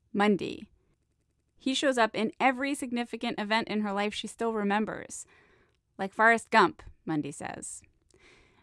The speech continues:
Meanwhile, Virginia has completely forgotten Karen's childhood. Again, a lot of the time, she's not quite sure who Karen is. And sometimes, she's not even sure she likes her.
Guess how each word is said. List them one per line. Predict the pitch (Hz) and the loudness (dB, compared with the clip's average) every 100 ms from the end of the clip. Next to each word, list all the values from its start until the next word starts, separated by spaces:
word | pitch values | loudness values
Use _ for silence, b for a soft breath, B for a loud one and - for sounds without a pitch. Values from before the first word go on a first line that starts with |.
| b | b
Meanwhile, | 240 294 370 185 170 156 - | 4 8 8 8 6 2 -4
Virginia | - 226 359 494 381 | -4 2 4 4 4
has | 247 | 4
completely | - 233 - 370 330 | 0 -2 -2 -6 -2
forgotten | 320 233 233 294 - 196 | -4 -2 2 4 4 0
Karen's | 185 220 220 214 | 0 0 0 -2
childhood. | - 233 226 202 170 - - - _ _ | -2 2 2 0 -4 -10 -14 -20 _ _
Again, | 214 247 277 170 | -2 2 2 2
a | 170 | 2
lot | 247 320 | 2 2
of | |
the | 302 | 2
time, | 311 277 | 2 2
she's | 269 285 262 | 0 -4 0
not | 302 320 | 0 0
quite | 320 | -2
sure | 294 294 | -2 -2
who | 277 | -2
Karen | 254 277 254 269 | -2 -2 0 0
is. | 247 - - - b b b b _ | 0 -4 -8 -16 b b b b _
And | 240 269 | -2 -2
sometimes, | 440 392 254 214 220 - _ _ | -2 0 2 2 -2 -8 _ _
she's | - 233 | -4 2
not | 294 381 | 4 6
even | 381 359 | 6 4
sure | 359 339 | 2 -2
she | 311 | 0
likes | 240 339 - | 2 0 0
her. | 175 135 | -8 -10